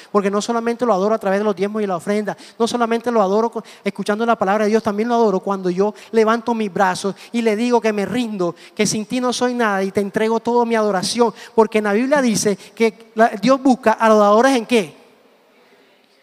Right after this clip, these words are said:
Él no está diciendo que busca servidores. Él no dice que yo estoy buscando asistentes solamente a que se sienten. Él está diciendo que estoy buscando ¿qué? Adoradores, que me adoren. Y una manera de adorar es viniendo temprano, alzar sus manos y decirle, "Señor, te entrego todo".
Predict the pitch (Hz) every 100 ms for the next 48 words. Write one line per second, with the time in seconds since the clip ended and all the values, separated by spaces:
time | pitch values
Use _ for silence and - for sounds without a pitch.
0 | _ _ _ - 220 254 254 262 262 240
1 | 220 247 247 214 185 196 202 - - -
2 | _ _ _ _ 185 208 240 254 254 220
3 | 190 233 233 226 220 233 208 - 202 202
4 | 220 208 202 202 202 208 196 160 202 196
5 | 190 135 - - - 202 220 233 233 233
6 | 233 - 214 233 233 233 233 320 - -
7 | _ _ _ - 180 170 175 165 151 170
8 | 202 180 135 - - - _ _ 190 175
9 | 165 147 185 190 175 131 - - - 190
10 | 226 214 214 226 202 208 196 - - 180
11 | 202 214 214 226 208 196 202 170 175 175
12 | 196 202 208 214 180 165 190 202 180 180
13 | 185 180 170 165 165 165 139